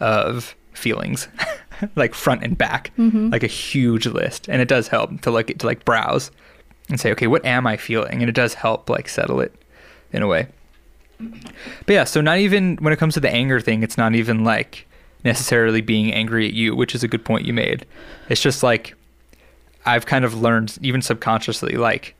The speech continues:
Speaker 1: just chill out,
Speaker 2: Mm-hmm.
Speaker 1: w-, regardless of what you're mad at, because it might upset Sarah.
Speaker 2: Right.
Speaker 1: And it's, it's hard to understand people like that on that level
Speaker 2: Mm-hmm.
Speaker 1: when you, when you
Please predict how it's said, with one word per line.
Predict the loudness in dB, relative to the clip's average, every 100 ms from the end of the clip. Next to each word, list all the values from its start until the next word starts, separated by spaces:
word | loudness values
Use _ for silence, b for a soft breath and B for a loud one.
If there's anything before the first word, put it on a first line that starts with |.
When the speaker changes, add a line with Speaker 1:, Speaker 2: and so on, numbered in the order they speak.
| -20 b b b b b
Speaker 1:
just | -8 -8 -2
chill | 2 4
out, | 4 2 0 -6 -2
Speaker 2:
Mm-hmm. | 2 4 4
Speaker 1:
w-, | 0 -4 0 0
regardless | 4 2 2 0
of | 0
what | 0
you're | 0 0
mad | 0 2
at, | 2 2 0
because | -4 0 0
it | 0 -4 -10
might | -16 -6 0 0
upset | 0 -4 -6
Sarah. | -2 -2 0 -2 -6 _ _ _ -6
Speaker 2:
Right. | -4 -4 b b b b -2
Speaker 1:
And | 2 2
it's, | 0 -6 -10 -4
it's | -4 -2
hard | -4 2 2 2 2
to | 2
understand | 2 0 0 0 0 0
people | -2 -2 0
like | -2 -2
that | -2 -2 -6 -20 -20 -20 _ -8
on | -2 0
that | 0 2
level | 0 0 -6 -8 -4
Speaker 2:
Mm-hmm. | -2 0
Speaker 1:
when | 0 0
you, | 0 -4 -16 -4
when | 0 2
you | 2 2 4 4 4 4 0